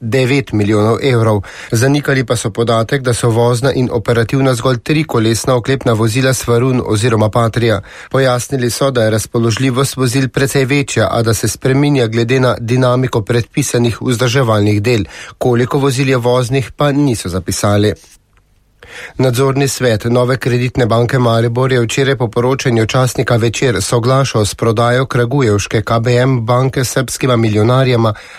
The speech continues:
Andreju Jovanoviću in Bojanu Milanoviću. Pogodbo o prodaji naj bi po neuradnih informacijah podpisali jutri.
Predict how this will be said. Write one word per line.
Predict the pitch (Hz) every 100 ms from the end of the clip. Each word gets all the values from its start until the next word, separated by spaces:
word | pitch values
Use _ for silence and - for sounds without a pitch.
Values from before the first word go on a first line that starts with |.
| -
Andreju | 123 123 123 139 131 117
Jovanoviću | 120 117 117 117 123 131 113 131 -
in | 123
Bojanu | 113 113 110 117
Milanoviću. | 113 110 117 117 110 104 117 98 - - - -
Pogodbo | 127 127 120 131
o | 127
prodaji | - 123 123 131 127
naj | 113 110
bi | 117
po | 117 101
neuradnih | 120 123 135 131 110 107 104
informacijah | 123 120 120 127 123 139 120
podpisali | 139 117 139 104 101 113
jutri. | 120 117 117 107